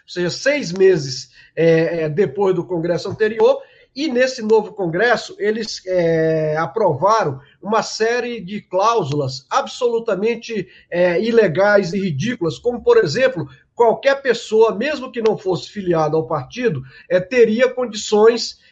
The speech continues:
eh, de participar do Congresso. Ou seja, você reunia dez pessoas na sua casa e tirava um delegado pro Congresso. Evidentemente que isso aí era uma manobra pra,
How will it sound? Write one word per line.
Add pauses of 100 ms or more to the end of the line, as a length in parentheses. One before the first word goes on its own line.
eh,
de
participar
do
Congresso. (180)
Ou
seja,
você
reunia
dez
pessoas
na
sua
casa (140)
e
tirava
um
delegado
pro
Congresso. (220)
Evidentemente
que
isso
aí
era
uma
manobra (340)
pra,